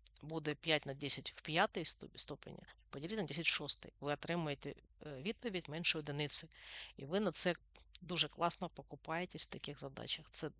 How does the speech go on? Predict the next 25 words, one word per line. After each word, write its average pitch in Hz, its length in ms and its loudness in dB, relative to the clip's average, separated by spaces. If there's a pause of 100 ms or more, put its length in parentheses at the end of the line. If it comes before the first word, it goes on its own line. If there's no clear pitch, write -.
(260)
дуже 147 300 -4
прикро, 196 540 2
але, 156 360 0
ну, 175 160 -6
що 180 160 0
поробиш, - 500 -4
да? 226 220 0 (1080)
Автори 220 460 0
бувають 185 500 -2
іноді 180 340 -2
дуже 165 340 -2
хитрими. - 560 -8 (880)
Вони 143 220 -6
молодці, 214 460 -2
вони 147 380 -6
вас 175 280 -2
провокують, - 720 -12 (140)
а - 80 -8
ви 143 180 -4
не 285 100 -6
должны 220 380 2 (200)
піддаватися 175 680 -2
на 113 100 -16
це. - 200 -4 (1000)
Добре. 165 360 -2